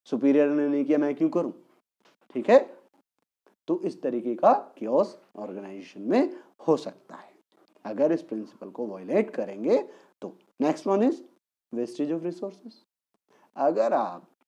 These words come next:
अपने काम को टाइमली पूरा नहीं कर पाते, डिसऑर्डर होता है, कन्फ्यूजन होता है, इसका मतलब आप अपने कमिटमेंट भी टाइमली पूरे नहीं करोगे।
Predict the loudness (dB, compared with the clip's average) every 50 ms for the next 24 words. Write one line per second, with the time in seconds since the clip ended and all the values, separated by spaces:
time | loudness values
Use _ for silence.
0 | _ _ -14 -12 -8 -4 -2 0 0 0 0 -2 -4 -4 -4 -6 -6 -6 -8 -8
1 | -6 -6 -6 -6 -4 -2 0 0 0 0 0 0 0 0 2 2 2 0 2 0
2 | 0 0 0 0 -2 -2 -4 -10 -14 -14 -14 -12 -8 -8 -8 -8 -8 -12 -18 _
3 | _ _ _ _ _ _ _ _ -8 -4 -4 -2 2 4 4 6 6 6 6 6
4 | 4 2 2 -2 -4 -4 -8 -10 -8 -2 2 4 6 6 6 6 4 4 0 0
5 | -2 -6 -6 -6 -10 -16 _ _ _ _ _ -20 -18 -12 -8 -6 -6 -6 -8 -6
6 | 0 4 6 6 6 6 2 -10 -16 -20 _ -16 -16 -16 -16 -18 -20 -16 _ -4
7 | 0 2 2 2 2 0 -2 -4 -4 -8 -10 -10 -8 -6 -4 -4 -2 -2 -2 0
8 | 2 0 0 2 2 2 2 4 4 2 2 2 2 2 2 4 4 2 2